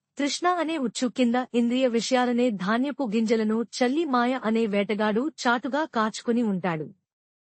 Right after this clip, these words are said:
అమాయకమైన జీవుడు ఆ ఉచ్చులో పడిపోతాడు. మాయ అనే వేటగాడు వారి మెడలు వంచి అనేక మందిని దుఃఖాలనే బుట్టలో నింపుతాడు. నిత్యం అసూయ,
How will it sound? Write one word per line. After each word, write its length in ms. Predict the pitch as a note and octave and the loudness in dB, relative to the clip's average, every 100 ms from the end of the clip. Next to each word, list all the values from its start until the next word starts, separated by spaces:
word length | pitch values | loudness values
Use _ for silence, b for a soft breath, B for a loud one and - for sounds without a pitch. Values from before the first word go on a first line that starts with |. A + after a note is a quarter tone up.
| _ _ _ - | _ _ _ 0
అమాయకమైన 720 | A#3 B3+ D4+ D#4+ D4 C#4+ C4 | 2 2 0 -2 0 2 2
జీవుడు 600 | G#3+ F3 B3+ C4+ D4+ E4+ - | 2 2 2 2 0 -2 0
ఆ 100 | A3 A3+ | 2 2
ఉచ్చులో 420 | G#3 - C4 C4+ | 0 0 2 2
పడిపోతాడు. 760 | G#3 F#3+ F#3+ F#3 F3+ D#3+ D3 F#3+ _ _ _ _ _ _ _ _ _ | 2 0 0 -2 -2 -4 -8 -14 _ _ _ _ _ _ _ _ _
మాయ 340 | G#3 A#3+ C#4+ F4 | 2 2 2 0
అనే 240 | B3+ C4+ D4 | 0 0 2
వేటగాడు 720 | A3+ G#3+ G#3+ G#3 G3 F3 E3+ - | 0 0 0 2 2 0 -4 0
వారి 240 | A3 G#3+ | 2 2
మెడలు 360 | G3 G3 A3 B3 | 2 2 0 0
వంచి 500 | A3 A3 A3 B3+ - - | 0 0 0 -2 -2 0
అనేక 360 | B3 D4+ F4 D#4 | 2 0 -2 -2
మందిని 420 | B3 B3 C#4 D4+ | 0 0 0 -2
దుఃఖాలనే 640 | G#3+ F#3 C4 C4 C4+ C#4+ | -2 -2 0 0 0 -2
బుట్టలో 500 | B3+ G3+ - A#3+ C4 | -2 -4 0 0 2
నింపుతాడు. 640 | C4+ G#3 E3+ G3 F3 D#3 - _ _ _ _ _ _ _ _ _ - | 0 -2 -4 -4 -4 -6 -10 _ _ _ _ _ _ _ _ _ -2
నిత్యం 420 | A#3 A#3+ D4+ D#4+ | 0 0 -2 -2
అసూయ, 560 | - A3+ C4 A3+ G3 | -2 -2 0 0 0